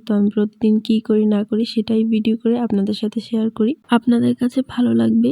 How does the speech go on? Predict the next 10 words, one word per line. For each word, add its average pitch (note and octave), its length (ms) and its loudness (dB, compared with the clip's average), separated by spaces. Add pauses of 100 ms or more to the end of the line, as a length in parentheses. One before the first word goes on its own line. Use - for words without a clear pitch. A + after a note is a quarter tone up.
সে - 220 -2 (100)
আশা A3+ 300 -2
নিয়েই A3+ 320 4 (120)
ভিডিও A3 260 2 (120)
করে A3 180 2
যাচ্ছি। A3 420 -2 (460)
তো A#3+ 60 -2 (140)
আপনাদের A3 360 2
কাছে A3+ 260 -2
কেমন A3+ 300 2